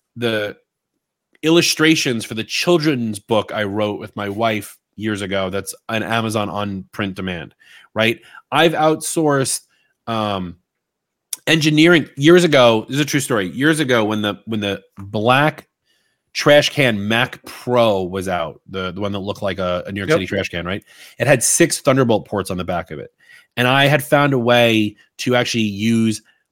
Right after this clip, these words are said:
Speaker 1: I P over Firewire, which was an old Apple technology, using the Thunderbolt ports. And I made the connections for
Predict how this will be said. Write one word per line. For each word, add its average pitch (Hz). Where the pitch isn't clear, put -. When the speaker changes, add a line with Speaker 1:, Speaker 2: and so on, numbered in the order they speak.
Speaker 1:
I 139
P 143
over 120
Firewire, 104
which 98
was 98
an 101
old 104
Apple 107
technology, 90
using 127
the 117
Thunderbolt 117
ports. 90
And 117
I 127
made 131
the 117
connections 117
for 101